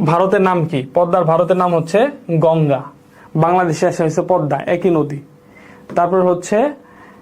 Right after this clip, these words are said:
এই যে কোন জায়গাতে,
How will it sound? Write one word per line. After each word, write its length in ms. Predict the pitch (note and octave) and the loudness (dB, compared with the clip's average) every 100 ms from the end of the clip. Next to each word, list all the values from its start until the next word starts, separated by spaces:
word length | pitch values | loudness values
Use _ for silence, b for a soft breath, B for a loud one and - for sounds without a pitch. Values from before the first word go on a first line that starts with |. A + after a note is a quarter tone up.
| - | -6
এই 220 | F3 E3+ | 0 0
যে 520 | D#3+ E3+ E3 E3 - - - - - - - - - - | 2 2 4 2 0 -8 -20 -20 -20 -20 -20 -20 -20 -10
কোন 240 | - A3+ A3+ | -2 2 4
জায়গাতে, 540 | F3 E3+ F3 D#3+ D#3+ | 4 2 0 0 -6